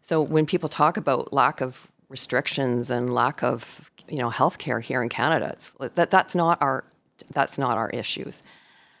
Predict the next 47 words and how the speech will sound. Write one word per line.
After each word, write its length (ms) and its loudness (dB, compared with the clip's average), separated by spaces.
However, 680 2
um, 440 2
you 140 -6
know, 300 0
it 200 0
does 260 4
affect 500 0
us 280 0
in 160 0
terms 240 -2
of, 100 -8
like, 240 -2
um, 300 -2
I'm 80 -2
not 140 0
sure 160 0
if 100 -4
you're 120 2
aware, 520 4
but 180 0
there 100 2
was 140 0
a 60 -2
firebombing 720 4
of 100 0
a 40 2
pregnancy 420 -2
care 220 2
center 360 2
in 80 4
Buffalo 520 2
a 140 0
week 180 0
or 60 0
two 200 0
ago. 380 2
And, 300 2
you 80 0
know, 60 4
that 220 6
is 140 0
of 100 -2
great 220 -4
concern 500 -2
to 140 -2
me, 180 -2
obviously. 720 -6